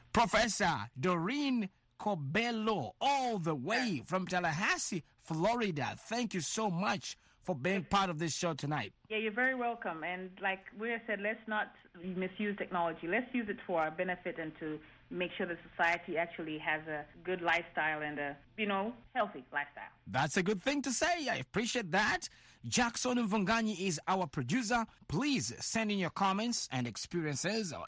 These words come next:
Speaker 1: email address is letstalk at voa news dot com. You can also call us here at two zero two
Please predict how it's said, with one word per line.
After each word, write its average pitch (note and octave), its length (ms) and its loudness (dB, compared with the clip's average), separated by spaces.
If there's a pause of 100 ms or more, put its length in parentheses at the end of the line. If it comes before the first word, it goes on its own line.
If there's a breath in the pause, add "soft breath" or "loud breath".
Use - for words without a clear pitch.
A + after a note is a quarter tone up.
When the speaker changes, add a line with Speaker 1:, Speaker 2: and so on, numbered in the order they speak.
Speaker 1:
email D#3 200 0
address F3 460 -2 (320 soft breath)
is C#3+ 380 0
letstalk A3+ 580 -2 (380 soft breath)
at D#3+ 360 0
voa F#3 480 0
news E3+ 320 0
dot C#3 300 -4
com. A2 300 -6 (400 loud breath)
You C3 100 -2
can D#3 160 0
also A3+ 320 2
call G3 240 0
us C#3 160 -2
here A#3+ 260 0
at B2 180 -6
two A3 180 -2
zero F3+ 240 0
two B3+ 360 0